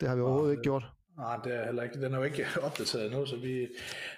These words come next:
Speaker 2: skal vi ikke bare konstatere, at det ser sådan forholdsvis jævnt, øh, byrdet ud? Øh.
Speaker 1: Jo,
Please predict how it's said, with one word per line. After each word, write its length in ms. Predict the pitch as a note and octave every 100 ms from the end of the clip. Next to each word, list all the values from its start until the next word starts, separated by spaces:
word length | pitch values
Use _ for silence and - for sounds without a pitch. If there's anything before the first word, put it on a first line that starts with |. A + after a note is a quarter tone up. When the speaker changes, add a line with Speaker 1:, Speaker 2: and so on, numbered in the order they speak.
| -
Speaker 2:
skal 140 | D3+
vi 40 | C#3+
ikke 80 |
bare 140 | D#3+ D3+
konstatere, 440 | A#2+ - G#2 C#3+
at 120 | C3+ C3+
det 100 | A#2+
ser 180 | C3
sådan 180 | A2 A#2+
forholdsvis 520 | - E3+ D3+ B2+ A#2+
jævnt, 380 | C3+ D3+ G#3 F#3
øh, 480 | D#3 A#2+ A#2+ A#2 -
byrdet 300 | B2 G#2 G#2+
ud? 360 | C3+ C3+ C3+ C3+ -
Øh. 120 | C#3+ B2 _ _ _ _ _ _ - - _ _ _ _ _ _ _ _ _ - -
Speaker 1:
Jo, 240 | C3+ A2+